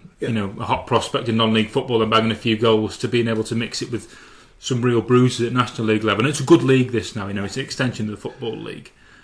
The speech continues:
Speaker 2: Um, so it'd be interesting to see how he does, but, you know, we've had some joy in, in the past with loan signings
Speaker 1: But
Speaker 2: that
Speaker 1: the
Speaker 2: have
Speaker 1: conundrum,
Speaker 2: proved
Speaker 1: as
Speaker 2: a bit.
Speaker 1: far as Marcus is concerned, is, of course, he's, he hasn't got any cash to play with. So,
Speaker 2: Yeah.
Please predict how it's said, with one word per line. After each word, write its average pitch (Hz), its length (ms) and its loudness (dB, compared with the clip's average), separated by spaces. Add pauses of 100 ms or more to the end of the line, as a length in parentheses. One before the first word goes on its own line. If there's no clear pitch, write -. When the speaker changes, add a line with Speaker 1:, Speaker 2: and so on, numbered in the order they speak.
(160)
Speaker 2:
Um, 104 760 -2
so - 280 0
it'd 127 100 0
be 156 120 10
interesting 160 380 4
to - 60 -2
see 135 120 2
how 120 140 6
he 113 60 6
does, 120 260 4
but, - 220 -4
you 147 60 0
know, 139 100 0
we've 160 140 4
had 185 180 6
some 117 200 0
joy 117 200 2
in, 110 220 4
in 117 100 -4
the 107 80 -2
past - 280 -6
with 107 100 -4
loan 104 200 -2
signings 101 540 -4
Speaker 1:
But - 80 0
Speaker 2:
that - 60 -4
Speaker 1:
the 104 60 2
Speaker 2:
have - 60 -6
Speaker 1:
conundrum, 151 520 4
Speaker 2:
proved 107 40 0
Speaker 1:
as 104 80 -2
Speaker 2:
a - 40 -2
bit. 110 80 -2
Speaker 1:
far 117 180 2
as 110 120 0
Marcus 117 420 -2
is 120 120 -8
concerned, 117 560 -4
is, - 120 -16
of - 120 -20
course, 117 340 -10
he's, 127 520 -6
he 202 300 -12
hasn't 131 240 -4
got 147 100 -8
any 131 120 -6
cash - 320 -10
to 117 80 -14
play 147 280 -2
with. 104 180 -12
So, 131 180 -2
Speaker 2:
Yeah. 117 160 -6